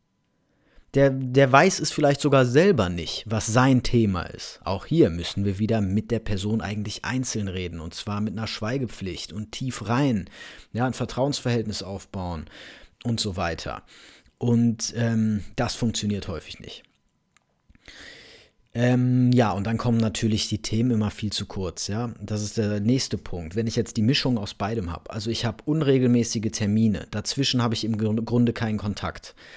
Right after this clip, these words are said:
Und dann kommen wir zu dritt zusammen. Dann frage ich, „Was ist denn das Thema?“ Dann beschwert sich einer von beiden die ersten zehn Minuten. Und es geht um konkrete Themen. Und dann muss ich erstmal überlegen, „Was hat's denn damit auf sich? Was hat's denn hiermit auf sich?“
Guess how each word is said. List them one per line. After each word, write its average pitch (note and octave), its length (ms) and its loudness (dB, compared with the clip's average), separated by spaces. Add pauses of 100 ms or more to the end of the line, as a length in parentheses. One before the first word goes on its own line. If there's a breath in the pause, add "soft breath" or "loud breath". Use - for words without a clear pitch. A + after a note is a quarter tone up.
(500 loud breath)
Und A#2 200 2
dann C3+ 160 4
kommen C#3 160 4
wir B2+ 80 2
zu - 180 -2
dritt A2+ 280 -2
zusammen. G2+ 540 -2
Dann A2+ 160 -2
frage C3 260 2
ich, - 120 -6
„Was B2 140 -2
ist B2 120 -4
denn A#2+ 120 2
das A2 180 0
Thema?“ A#2 460 0
Dann A#2 340 2
beschwert C#3 460 0
sich - 240 -4
einer G#2 220 -4
von G2+ 200 -4
beiden G2 300 -2
die G2 100 -4
ersten G2+ 320 -6
zehn G2+ 320 0
Minuten. F#2+ 520 -4 (480 loud breath)
Und B2 220 4
es A#2 200 -4
geht C#3+ 220 4
um C3 140 0
konkrete B2+ 640 2
Themen. G2 400 2
Und G2+ 160 -4
dann A#2+ 120 4
muss C3 160 2
ich B2 80 -2
erstmal B2+ 320 2
überlegen, B2+ 640 4
„Was G2+ 160 -4
hat's A#2+ 200 -4
denn B2+ 120 2
damit C3+ 320 4
auf G2 220 -4
sich? F#2 220 -8
Was A2 120 -4
hat's B2+ 180 -6
denn B2 140 0
hiermit C3+ 320 2
auf F#2+ 280 -6
sich?“ B2+ 300 -6